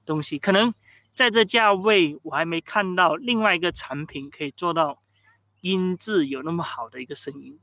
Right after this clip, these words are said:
无论在任何地方，就它从它携带性，无论去到任何一个地方，只要有 WiFi 或者有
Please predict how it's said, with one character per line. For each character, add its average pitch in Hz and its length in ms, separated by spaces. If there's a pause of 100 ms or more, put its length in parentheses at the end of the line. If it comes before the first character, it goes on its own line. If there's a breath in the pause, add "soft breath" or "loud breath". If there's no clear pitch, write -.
无 170 120
论 185 280 (560 soft breath)
在 208 220
任 196 180
何 165 100
地 180 100
方， 180 160
就 220 140
它 - 260
从 180 120
它 208 100
携 175 260
带 202 200
性， 170 320 (260)
无 180 60
论 196 140
去 214 140
到 196 60 (560)
任 247 160
何 160 100
一 156 40
个 170 80
地 190 100
方， 165 240
只 - 140
要 180 100
有 160 140
WiFi 175 480
或 - 120
者 156 80
有 139 160